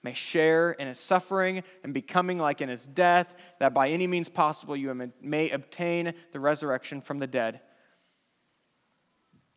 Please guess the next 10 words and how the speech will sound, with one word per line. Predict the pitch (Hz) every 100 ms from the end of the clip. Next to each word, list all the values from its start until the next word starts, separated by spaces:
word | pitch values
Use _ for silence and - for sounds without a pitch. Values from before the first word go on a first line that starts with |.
| _ _ _ -
Would | 135
you | 156
be | 135
found | - 143 147 147
in | 135 139
Jesus | 139 131 131
Christ, | - 123 117 - - -
and | 135 131
would | 131
you | 131 135 135